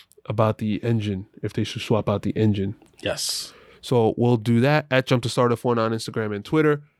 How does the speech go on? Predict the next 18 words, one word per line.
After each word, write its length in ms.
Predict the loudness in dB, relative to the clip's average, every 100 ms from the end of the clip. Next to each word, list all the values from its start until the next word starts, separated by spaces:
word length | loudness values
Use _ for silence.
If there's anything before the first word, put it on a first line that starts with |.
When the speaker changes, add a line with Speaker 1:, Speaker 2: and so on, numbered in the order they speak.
| _
Speaker 1:
Make 140 | -2 0
sure 140 | 2
to 200 | 2 2 _ _ -4
follow 320 | 0 4 4
us 120 | 2 -2
on 320 | 0 4 4 0 _ _ _ _ _
YouTube 400 | -4 -2 2 0 2
or 180 | 0
subscribe 560 | 0 -6 -4 0 2 2
on 200 | 2 2
YouTube 360 | 2 4 2 0
if 140 | -2
you've 100 | -2
watched 280 | 0 0 -2
more 160 | -2 -2
than 140 | -2
one 160 | -4 -2
video. 420 | 0 2 2